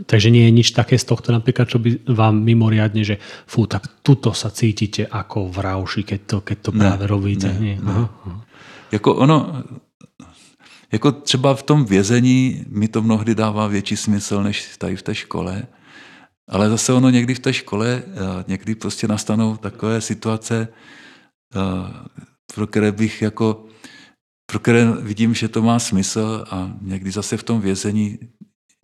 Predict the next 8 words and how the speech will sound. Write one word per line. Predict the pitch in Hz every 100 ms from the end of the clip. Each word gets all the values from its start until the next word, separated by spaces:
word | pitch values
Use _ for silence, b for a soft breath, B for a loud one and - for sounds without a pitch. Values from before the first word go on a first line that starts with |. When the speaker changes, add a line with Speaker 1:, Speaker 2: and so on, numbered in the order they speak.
| 359 - -
Speaker 2:
je | 98
to | - 98
horší, | 104 98 110
že | 98 107
jo. | 101 101 B B B B -
Je | 95
to | - 123
prostě, | 107 101 101 - 123 107